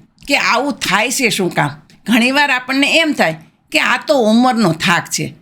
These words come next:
પણ હકીકત કંઈક અલગ જ હોઈ શકે છે. આપણા શરીરમાં હજારો નસોનું એક મોટું ઝાડું પથરાયેલું છે. કલ્પના કરો કે તમારા ઘરના બગીચામાં પાણીની પાઇપ છે. જો એ પાઇપ પર કોઈ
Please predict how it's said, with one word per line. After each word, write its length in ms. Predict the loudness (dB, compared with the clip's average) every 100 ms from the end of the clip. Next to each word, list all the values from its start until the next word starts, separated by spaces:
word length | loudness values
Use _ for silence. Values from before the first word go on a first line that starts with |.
| _ _
પણ 300 | 0 2 2
હકીકત 560 | 2 0 0 -2 0 -2 -2
કંઈક 220 | -4 0
અલગ 360 | 0 2 4 2
જ 100 | 4
હોઈ 160 | 2
શકે 300 | 2 -2 -4
છે. 200 | -4 -4 -8 -20 -20 -6
આપણા 400 | -2 0 0 0
શરીરમાં 520 | 0 -2 -2 -2 0 0
હજારો 400 | 0 0 2 0
નસોનું 640 | 0 0 2 4 2 0 -12 -20 -2
એક 220 | 0 2
મોટું 460 | 4 4 4 0 0
ઝાડું 380 | 0 2 0 0
પથરાયેલું 560 | -2 0 0 2 2
છે. 240 | 0 -4 -8 -16 _ -4
કલ્પના 420 | -2 -2 0 0
કરો 280 | 0 -4 -6 -10 _ _ -4
કે 80 | -2
તમારા 560 | 0 0 2 2 0
ઘરના 400 | 0 -2 2 0
બગીચામાં 640 | 0 -2 -2 -2 -2 0 -2
પાણીની 480 | 0 0 2 0 0
પાઇપ 340 | 0 -2 -4
છે. 320 | -4 -4 -4 -8 _ _
જો 240 | 0 4 4
એ 200 | 4 0
પાઇપ 540 | 0 -2 -2 -4 -4
પર 220 | 0 0 -2 -14 _ 0
કોઈ 160 | 0